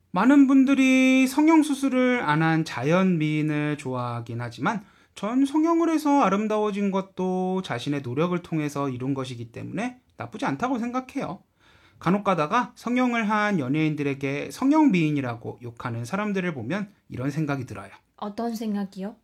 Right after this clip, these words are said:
Speaker 1: 그 연예인이 성형을 한 것이 나 자신에게 피해를 주는 것도 아닌데 왜 그럴까?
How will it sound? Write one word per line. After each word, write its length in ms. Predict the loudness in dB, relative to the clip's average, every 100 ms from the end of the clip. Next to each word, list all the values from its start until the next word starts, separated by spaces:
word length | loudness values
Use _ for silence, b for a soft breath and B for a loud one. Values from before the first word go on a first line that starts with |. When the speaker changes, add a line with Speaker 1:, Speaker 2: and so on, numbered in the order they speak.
| _
Speaker 1:
그 260 | -8 -2 -2
연예인이 640 | 0 -2 -2 2 4 4
성형을 460 | 0 -2 -2 0 2
한 160 | 2
것이 460 | 2 -2 -6 -6 -4
나 200 | -6 -8
자신에게 760 | -12 -10 -4 -4 -4 -6 -8 -8
피해를 340 | -6 -4 -2
주는 240 | -2 -2
것도 220 | -2 -4 -6
아닌데 360 | -6 -10 -12 -14
왜 140 | -12
그럴까? 640 | -8 -8 -8 -8 -2 -2